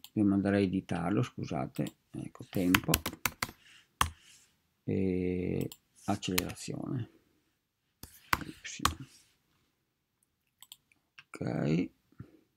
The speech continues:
sulla traccia, T in ascissa, A Y in ordinata,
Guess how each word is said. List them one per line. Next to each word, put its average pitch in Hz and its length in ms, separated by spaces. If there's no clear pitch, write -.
sulla 123 300
traccia, 160 580
T 120 260
in 92 180
ascissa, - 800
A 101 160
Y 110 160
in 92 180
ordinata, 101 760